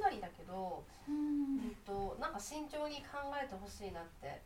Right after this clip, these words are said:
Speaker 1: なんか後から手に入れられないものって結構あるから、
Speaker 2: あー、確かにな。
Speaker 1: その自由業になるのは後からい-、いくらでもできるんだけど、で、私はその自由業やっててそう思うんですけどね。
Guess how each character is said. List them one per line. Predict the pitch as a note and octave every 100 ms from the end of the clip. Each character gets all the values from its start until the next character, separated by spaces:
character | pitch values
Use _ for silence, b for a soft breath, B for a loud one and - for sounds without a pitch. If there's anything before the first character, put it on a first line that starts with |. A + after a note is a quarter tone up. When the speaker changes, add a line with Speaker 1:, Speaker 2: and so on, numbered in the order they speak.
| - -
Speaker 1:
な | C#4+
ん |
か | - E4+
後 | -
か | A#4
ら | D4
手 | C#4+ C#4
に | A#3 G#3
入 | G#3
れ |
ら | G#3+ A3
れ | A3
な | A#3
い |
も | A3+ A3
の |
っ | A3
て | -
結 | - G3+
構 | -
あ | G3
る | F#3+
か | A#3
ら、 | A#3+ A#3 A#3 -
Speaker 2:
あ | E2+
ー、 | E2+
確 | - -
か | F3
に | E3
な。 | D#3
Speaker 1:
そ | G#3+
の |
自 | G3 A#3+
由 | F4+ C5 E4+
業 | C#4+
に | B3
な | B3+
る |
の | A3
は | G3
後 | C#4+ B3+
か | -
ら | F#3
い-、 | F3+ - - G#3
い |
く | C4
ら | C4
で | C4
も | B3
で | A#3 A3+
き | B3+
る | G#3
ん | D#3+
だ | D#3+
け | -
ど、 | G3 F3+ E3 - - - - - - - - - -
で、 | B3
私 | B3 A#3+ C4
は | B3+
そ | B3
の | A3+
自 | G#3 A3+
由 | B3+
業 | G3+
や | F3
っ | E3
て | - C4
て | E3+
そ | -
う | E3+
思 | E3+ E3+
う |
ん | - - F3+ F#3+
で |
す | -
け | E3+
ど | -
ね。 | -